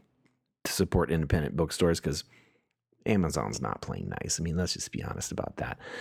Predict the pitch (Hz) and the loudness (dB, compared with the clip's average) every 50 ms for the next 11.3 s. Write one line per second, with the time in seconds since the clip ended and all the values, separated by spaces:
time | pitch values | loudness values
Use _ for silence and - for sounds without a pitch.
0 | - - - - - - - 85 82 76 - 64 - 76 73 67 65 62 58 - | -12 -12 -14 -14 -8 -2 2 2 2 2 2 -2 0 0 0 0 2 0 -2 0
1 | - 73 76 69 65 64 69 67 64 65 64 65 62 - 67 65 62 62 - - | 0 0 0 0 0 0 0 0 0 0 0 0 -2 -2 -2 0 0 -2 -4 -2
2 | - - 104 98 - - 98 90 - 90 73 69 92 95 90 107 117 123 - - | 0 4 4 4 6 6 4 6 6 6 8 10 10 10 12 12 10 10 8 4
3 | - 110 104 101 98 - 113 107 104 98 95 95 95 92 90 90 92 92 90 - | 2 6 6 8 8 8 8 8 8 8 6 6 6 6 6 6 6 4 2 2
4 | - - 82 78 78 80 78 85 90 - - - - 104 101 92 87 85 85 - | 2 2 4 6 6 6 8 6 6 4 2 2 4 6 8 8 8 6 4 4
5 | - - 104 101 101 104 113 127 139 - - - - - - - 85 82 80 80 | 4 6 8 8 8 8 6 4 2 0 -4 -4 -6 -4 0 2 4 6 6 6
6 | 80 76 78 78 - - - - - - - - _ _ - - 73 69 67 62 | 4 4 2 -2 -4 -8 -20 -20 -20 -20 -20 -20 _ _ 0 2 4 4 4 2
7 | 60 - - - 80 82 92 90 - - 87 76 - 76 78 90 101 107 104 104 | 0 -2 -4 -4 0 4 4 4 6 6 6 6 6 2 4 8 8 8 8 8
8 | 107 101 104 - - - 85 78 104 101 104 104 - 98 101 107 107 104 - 117 | 6 4 2 0 0 2 4 6 8 8 8 6 6 6 8 8 8 8 8 6
9 | 110 110 117 107 98 107 104 104 104 104 101 90 98 98 98 95 92 95 95 92 | 6 6 6 4 4 4 6 6 6 6 6 6 6 6 6 6 4 4 4 4
10 | 90 90 92 90 - - 107 95 95 95 92 98 92 - 92 - 98 92 - 95 | 4 4 4 4 4 4 4 4 4 4 2 2 2 0 0 2 2 2 2 2
11 | 92 92 98 95 90 104 | 2 2 2 2 0 0